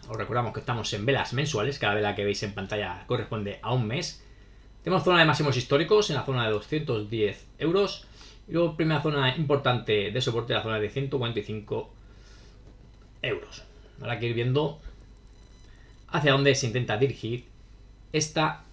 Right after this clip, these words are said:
acción. Voy a intentar dirigirse a la zona de los ciento diez, en caso de rebasarla sería bastante positivo.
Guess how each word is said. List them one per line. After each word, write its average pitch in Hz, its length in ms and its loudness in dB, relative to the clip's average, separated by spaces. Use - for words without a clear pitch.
acción. - 400 -8
Voy 123 100 0
a 127 40 4
intentar 120 440 2
dirigirse 120 540 0
a - 20 0
la - 60 -4
zona 127 200 2
de 113 60 -2
los 104 180 -2
ciento 131 300 2
diez, 139 240 2
en 127 80 -4
caso 113 240 -2
de 107 160 0
rebasarla 117 500 -2
sería 104 280 -2
bastante 101 560 -8
positivo. 117 540 0